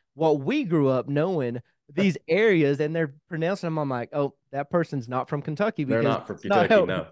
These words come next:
Speaker 1: that's not
Speaker 2: The
Speaker 1: how
Speaker 2: best
Speaker 1: we
Speaker 2: one is
Speaker 1: pronounce it.
Speaker 2: Versailles. Versailles.
Speaker 1: <laughs> Yeah, yep.
Speaker 2: 'Cause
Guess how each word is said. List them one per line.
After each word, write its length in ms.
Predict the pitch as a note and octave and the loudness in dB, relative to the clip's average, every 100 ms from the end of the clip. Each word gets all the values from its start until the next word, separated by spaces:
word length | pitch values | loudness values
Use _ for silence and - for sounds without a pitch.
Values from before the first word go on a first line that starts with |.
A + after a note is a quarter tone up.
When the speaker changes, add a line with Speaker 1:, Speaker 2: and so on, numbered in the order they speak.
| _ - | _ -4
Speaker 1:
that's 180 | D#3+ E3 | -2 0
not 120 | F#3 | 0
Speaker 2:
The 60 | F3+ | 4
Speaker 1:
how 60 | |
Speaker 2:
best 220 | E3 F#3 E3+ | 6 6 4
Speaker 1:
we 40 | |
Speaker 2:
one 80 | C3 | 2
is 120 | A2+ | 2
Speaker 1:
pronounce 200 | - G2 | 0 0
it. 40 | |
Speaker 2:
Versailles. 520 | C3+ C3+ A2+ E2 - _ _ | 2 2 2 -2 -8 _ _
Versailles. 580 | G#2+ G2+ B2 A#2 F#3 D#3 D#3+ | -8 -2 2 4 4 0 -12
Speaker 1:
<laughs> 100 | - | -16
Yeah, 260 | D#3+ D3+ F3 | -12 -6 -6
yep. 120 | - | -4
Speaker 2:
'Cause 220 | A#2 A#2 | -6 -6